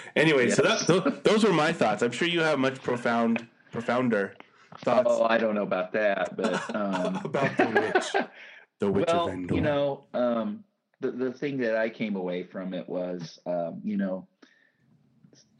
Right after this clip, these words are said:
Speaker 2: uh, Saul, King Saul, he's not hearing God's voice anymore in his life,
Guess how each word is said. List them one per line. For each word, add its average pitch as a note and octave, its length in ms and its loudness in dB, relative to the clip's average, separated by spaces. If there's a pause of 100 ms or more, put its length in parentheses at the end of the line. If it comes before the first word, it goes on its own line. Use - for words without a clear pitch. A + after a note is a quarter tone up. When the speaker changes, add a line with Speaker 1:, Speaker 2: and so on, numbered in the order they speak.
(140)
Speaker 2:
uh, E2+ 340 -4 (400)
Saul, A2+ 480 0
King B2+ 260 -4
Saul, G#2+ 440 -2
he's G2 220 -6
not G#2+ 260 -4
hearing G2+ 400 -4
God's E2 600 -8
voice F2+ 400 -2
anymore F2 380 -2
in E2+ 60 -6
his E2 160 -8
life, E2+ 360 -4